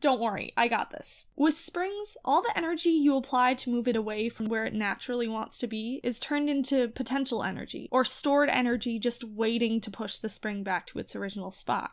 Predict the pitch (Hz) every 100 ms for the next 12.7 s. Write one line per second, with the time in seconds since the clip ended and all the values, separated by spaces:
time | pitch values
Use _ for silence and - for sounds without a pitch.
0 | - 247 262 392 494 453 - 339 311 285
1 | 240 - 240 226 226 226 220 196 - 214
2 | 208 226 - 202 - 233 220 - - 254
3 | - 370 - 370 370 349 339 302 269 254
4 | - 226 - 220 208 - - 196 190 175
5 | - 190 202 208 214 - 277 359 202 -
6 | 269 - 381 453 - 311 311 285 269 240
7 | - - 294 302 - 254 220 - 226 226
8 | - 226 214 202 - - - - 254 254
9 | 254 254 220 240 247 254 254 226 220 214
10 | 202 202 214 196 240 - - - - -
11 | 247 - - 214 196 185 - 196 - 208
12 | 196 226 - 339 294 - -